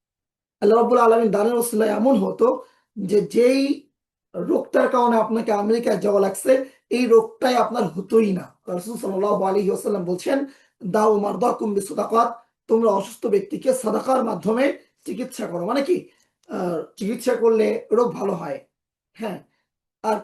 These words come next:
পরকালে বিনিময় তো আছেই, যে দানের দ্বারা আল্লাহ রাব্বুল আলামিন জাহান্নামের আগুনকে নিভিয়ে দেন। "আতফিউ নার ওয়ালাউ বিশিক্কি তামরা",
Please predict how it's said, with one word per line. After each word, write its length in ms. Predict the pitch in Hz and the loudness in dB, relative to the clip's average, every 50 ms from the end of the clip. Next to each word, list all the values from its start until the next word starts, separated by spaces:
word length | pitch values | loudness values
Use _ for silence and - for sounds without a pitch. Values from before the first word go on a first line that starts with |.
| - | -2
পরকালে 600 | 233 247 269 294 294 294 294 285 285 277 277 277 - - _ _ _ _ _ _ _ | 0 2 2 2 2 2 2 4 6 4 4 4 0 -8 _ _ _ _ _ _ _
বিনিময় 460 | 208 185 175 214 226 254 254 262 262 254 | -12 -8 -6 -4 -4 -2 -4 -4 -4 -4
তো 140 | - - | -6 -6
আছেই, 580 | 190 185 185 - - 208 190 175 156 139 - _ _ _ _ _ _ _ _ 220 | -8 -8 -8 -4 -2 -2 -2 -2 -2 -6 -14 _ _ _ _ _ _ _ _ -18
যে 440 | 170 165 208 202 185 180 156 - 160 | -6 -2 -2 0 0 -2 -4 -6 -10
দানের 380 | 165 - 196 202 220 233 220 | -12 -10 -6 -4 -4 -4 -2
দ্বারা 160 | 185 208 202 202 | -2 -2 -2 -2
আল্লাহ 180 | 196 196 196 | -2 -2 -2
রাব্বুল 200 | 185 180 185 196 | -2 -2 -2 -4
আলামিন 360 | 196 196 190 190 190 185 180 | -4 -4 -4 -6 -6 -8 -8
জাহান্নামের 420 | 175 190 185 185 190 190 190 190 185 | -6 -6 -6 -6 -6 -6 -4 -4 -4
আগুনকে 380 | 180 175 202 254 254 - 240 | -2 0 0 0 0 0 0
নিভিয়ে 320 | 220 208 202 175 180 202 185 | 0 0 -2 -2 -2 -2 -2
দেন। 180 | 180 175 165 | -2 -4 -6
"আতফিউ 560 | - - 196 190 - - - 247 208 196 185 180 | -6 -8 -10 -10 -10 -12 -6 -4 -2 -2 -2 -4
নার 300 | 190 196 196 185 180 175 | -4 -4 -4 -4 -4 -4
ওয়ালাউ 340 | 180 185 190 202 196 196 | -4 -4 -4 -2 -2 -2
বিশিক্কি 380 | 180 190 - - - - - 208 | -4 -6 -10 -10 -14 -10 -10 -10
তামরা", 480 | - - 214 190 190 190 185 180 160 | -6 -4 -4 -4 -2 -2 -2 -2 -4